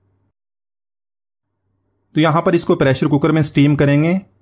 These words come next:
पाँच मिनट तक हाई फ्लेम पे कुक करने के बाद इसको दो घंटे पे लो फ्लेम पे इसको कुक करेंगे ताकि अच्छी तरह ये टेंडर हो जाए।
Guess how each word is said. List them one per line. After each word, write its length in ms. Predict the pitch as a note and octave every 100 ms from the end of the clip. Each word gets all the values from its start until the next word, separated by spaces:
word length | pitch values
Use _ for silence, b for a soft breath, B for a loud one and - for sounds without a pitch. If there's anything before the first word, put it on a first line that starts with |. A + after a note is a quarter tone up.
| _ _ -
पाँच 280 | C#3 D3+ E3
मिनट 180 | E3
तक 140 | D#3+ D#3
हाई 220 | B2 C3
फ्लेम 240 | C3+ D3 D3
पे 100 | D3+
कुक 180 | C#3+ C3
करने 220 | C3+ C#3
के 140 | C#3
बाद 240 | A#2+ A#2+ C#3
इसको 240 | C3+ C#3
दो 200 | A#2 B2 C3
घंटे 400 | A2+ B2+ C3 C3+
पे 160 | C3+
लो 320 | C3 A#2 A#2 B2+
फ्लेम 260 | C3 C3
पे 60 | C3+
इसको 140 | C3
कुक 200 | C3 A#2+
करेंगे 200 | C3 C3+
ताकि 260 | C3+ A#2 B2+
अच्छी 220 | A#2 -
तरह 120 | B2
ये 140 | B2 A#2+
टेंडर 280 | A#2 A2 B2
हो 100 | B2
जाए। 220 | C#3 D#3